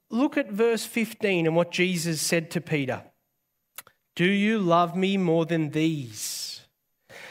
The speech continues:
I believe Peter's also reminding him of his words where Peter said, "Even if all fall away on account of you, I will not.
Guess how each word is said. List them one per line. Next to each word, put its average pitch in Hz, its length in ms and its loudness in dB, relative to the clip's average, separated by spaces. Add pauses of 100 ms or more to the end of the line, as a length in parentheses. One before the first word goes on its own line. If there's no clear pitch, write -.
(320)
I 170 100 6
believe 208 480 0
Peter's 269 340 2
also 269 360 4
reminding 220 680 4
him 190 180 0
of 190 160 -2
his 180 220 -2
words 220 760 2 (420)
where 175 180 4
Peter 208 340 2
said, 170 440 -2
"Even 302 420 0
if 302 180 2
all 294 280 4
fall 277 380 4
away 254 380 4
on 247 140 4
account 240 440 2
of 185 120 0
you, 247 220 2
I 247 240 8
will 247 200 4
not. 185 360 2